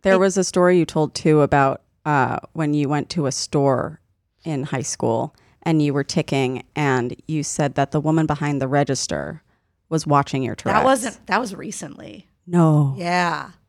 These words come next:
Speaker 2: Yeah.
Speaker 1: What?
Speaker 2: That was recently. That was at a department store in New York City in the last <gasps> two years.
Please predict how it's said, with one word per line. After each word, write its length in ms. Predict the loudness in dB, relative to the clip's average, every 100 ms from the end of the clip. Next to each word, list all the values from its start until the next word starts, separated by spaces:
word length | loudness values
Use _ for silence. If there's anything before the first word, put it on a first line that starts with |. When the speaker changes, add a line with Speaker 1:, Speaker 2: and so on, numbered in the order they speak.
| _ _ _ _ _ _ _
Speaker 2:
Yeah. 400 | _ -8 -4 0
Speaker 1:
What? 540 | 0 0 -2 -8 -14 -10
Speaker 2:
That 120 | -6
was 220 | -6 -8
recently. 640 | -12 -12 -12 -14 -16 -16 -16
That 180 | -14 -10
was 300 | -10 -12 -16
at 260 | -14 -14 -14 -16
a 60 |
department 460 | -16 -14 -12 -12 -14
store 180 | -14 -14
in 60 |
New 80 | -14
York 160 | -16 -16
City 360 | -20 -20 -20 -20
in 100 | -20
the 60 |
last 340 | -20 -20 -18 -18 -20 -20 -20
<gasps> 240 | -20 _
two 180 | _ -20
years. 540 | -20 -20 _ _ -20